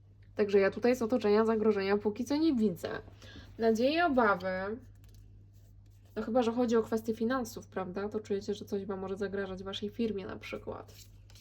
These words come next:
Odwrócona karta kochanków, jako nadzieje i obawy. O kurczę, lew się chce chyba na kimś zemścić, albo przynajmniej nie chce, żeby,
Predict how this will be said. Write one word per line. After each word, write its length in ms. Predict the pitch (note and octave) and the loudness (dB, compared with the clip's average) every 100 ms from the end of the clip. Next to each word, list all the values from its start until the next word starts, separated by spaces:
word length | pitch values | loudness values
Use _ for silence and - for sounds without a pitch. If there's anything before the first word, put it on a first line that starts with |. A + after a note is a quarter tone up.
| - - - - - - - - - - - - - - - - - | -20 -20 -20 -20 -20 -20 -20 -20 -20 -20 -20 -20 -20 -20 -20 -20 -10
Odwrócona 560 | G#3+ G#3 A3 A3 C4+ B3 | -8 -4 -4 -2 -2 -4
karta 360 | A#3+ A#3+ A3+ A#3 | -2 -4 -2 -4
kochanków, 960 | A#3 A3 B3 A#3+ A#3+ - G3 - - | -4 -6 -4 -2 -4 -8 -12 -12 -10
jako 240 | A#3+ - | -10 -4
nadzieje 400 | A3 G#3+ G#3+ A3 | -2 0 2 2
i 60 | G#3+ | 2
obawy. 500 | G3+ G#3+ G#3 G#3+ G#3 | 0 -2 -4 -6 -8
O 100 | A#3 | -8
kurczę, 640 | - A#3+ A#3 A3 - G#3+ | -10 -6 -6 -8 -10 -6
lew 240 | G#3 A3+ A3 | -2 -2 -4
się 100 | A#3+ | -10
chce 180 | - A3+ | -12 -10
chyba 200 | A3 A3+ | -4 -4
na 80 | |
kimś 240 | A3+ A3 G#3 | -2 -4 -4
zemścić, 720 | G#3+ G#3 G#3+ - - - - | -4 -4 -6 -10 -14 -14 -12
albo 200 | A#3 A3 | -8 -8
przynajmniej 360 | - A3+ A3+ A3 | -4 -2 0 0
nie 120 | A3 | -2
chce, 140 | A3 | -4
żeby, 440 | A3 G#3+ G#3+ G#3+ | -6 -4 -2 -2